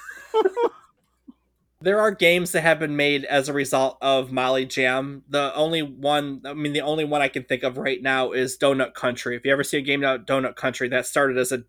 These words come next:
as a Molly Jam. But there are some really notable, interesting proposals that the parody count has come up with. Uh, here's, here's eleven of them. A racing game in which the player controls the road instead of the vehicle.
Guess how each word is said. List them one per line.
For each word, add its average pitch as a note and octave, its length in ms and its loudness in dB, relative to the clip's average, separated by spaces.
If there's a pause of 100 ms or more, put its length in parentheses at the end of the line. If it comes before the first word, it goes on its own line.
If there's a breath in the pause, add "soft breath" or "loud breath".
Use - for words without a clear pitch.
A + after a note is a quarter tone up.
as B2 180 0
a B2 80 0
Molly A#2+ 380 -6
Jam. A#2 380 -8 (480)
But B2+ 240 2 (280)
there G3+ 200 6
are F4+ 40 4
some G#3+ 320 0
really G3+ 220 4
notable, F3+ 540 6
interesting F3+ 440 -4
proposals D3+ 680 2
that C3+ 140 -2
the C3 80 -8
parody D3 320 0
count C#3+ 240 -4
has B2+ 100 -10
come C3+ 180 -6
up C3+ 220 0
with. B2 320 -4 (460)
Uh, C3 480 0 (480)
here's, E3+ 560 -2
here's D#3+ 340 -2 (220)
eleven C#3 480 2
of A#2+ 180 -8
them. B2 280 -4 (760)
A D#3 120 6
racing F#3+ 420 6
game G3+ 220 2
in G3 100 2
which F#3 200 -2
the E3+ 80 -4
player E3 300 2
controls D#3+ 480 -2
the C#3+ 100 -4
road C#3+ 300 4
instead C#3 280 -4
of C3+ 60 -6
the C3 60 -4
vehicle. B2 600 -4